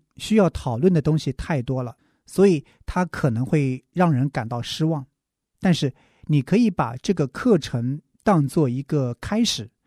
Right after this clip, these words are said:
让你自己在这方面有更多的学习。你可以在课堂之外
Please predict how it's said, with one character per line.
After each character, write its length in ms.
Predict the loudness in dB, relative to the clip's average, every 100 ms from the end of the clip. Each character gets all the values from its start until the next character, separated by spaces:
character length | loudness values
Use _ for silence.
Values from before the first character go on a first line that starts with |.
| _ _ _
让 180 | 2 4
你 100 | 4
自 160 | 2 -2
己 160 | -2
在 160 | 0 0
这 180 | 4 2
方 160 | 4 0
面 260 | 0 -2 -10 _ _ -4
有 440 | 0 0 -2 -8 -6
更 240 | 0 0 2
多 160 | 2
的 140 | 2 -2
学 300 | -4 -2 -2
习。 420 | -2 -6 -6 -10 _ _ _ _ -4
你 120 | -2
可 160 | 0
以 100 | 0
在 200 | 0 -2
课 240 | -4 -2 -2
堂 240 | -2 -6
之 160 | -2 0
外 200 | 0